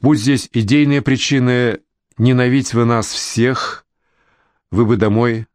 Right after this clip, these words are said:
меня не приглашали». «Уж это безусловно», хмыкнул князь. Руки бы не подал, не то что приглашать в дом.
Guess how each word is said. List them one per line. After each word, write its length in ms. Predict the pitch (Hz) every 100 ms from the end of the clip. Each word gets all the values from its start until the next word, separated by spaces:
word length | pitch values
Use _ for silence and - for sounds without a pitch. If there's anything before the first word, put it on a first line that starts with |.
| _
меня 240 | 87 101 104
не 120 | 107
приглашали». 720 | 117 107 117 - 156 127 73 - _ _ _ _ _ _ _ _ _ _ _ _ _ _ _ _ _ _
«Уж 260 | 101 - 123
это 220 | 120 120
безусловно», 880 | 113 107 110 107 95 87 80 78 78 _
хмыкнул 480 | - 98 92 92 92
князь. 560 | 90 82 73 - - - _ _ _ _ _ _ _ _
Руки 320 | 127 135 156
бы 160 | 117 110
не 100 | 101
подал, 580 | 98 92 85 87 85 - _ _ _ _ _
не 120 | 110 110
то 140 | 127
что 180 | - 113
приглашать 560 | 117 98 101 - 101
в 80 | 92
дом. 380 | 87 82 76